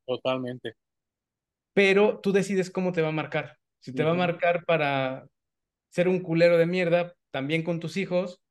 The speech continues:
Speaker 2: incluso
Speaker 1: Ujú.
Speaker 2: abandonándolos de la misma manera.
Speaker 1: Claro.
Speaker 2: O, o no, quieres ser un papá presente, o no, no quieres tener hijos. Eso no es necesariamente malo, ni es algo que debas de cargar toda tu vida, solo es algo que tú vas a decidir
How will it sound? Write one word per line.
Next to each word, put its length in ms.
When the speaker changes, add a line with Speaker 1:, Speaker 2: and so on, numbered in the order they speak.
Speaker 2:
incluso 340
Speaker 1:
Ujú. 20
Speaker 2:
abandonándolos 800
de 80
la 80
misma 280
manera. 520
Speaker 1:
Claro. 360
Speaker 2:
O, 280
o 80
no, 360
quieres 260
ser 180
un 120
papá 240
presente, 720
o 460
no, 260
no 140
quieres 200
tener 200
hijos. 360
Eso 160
no 100
es 80
necesariamente 720
malo, 560
ni 340
es 360
algo 760
que 240
debas 320
de 100
cargar 360
toda 180
tu 100
vida, 260
solo 280
es 100
algo 220
que 80
tú 120
vas 160
a 60
decidir 580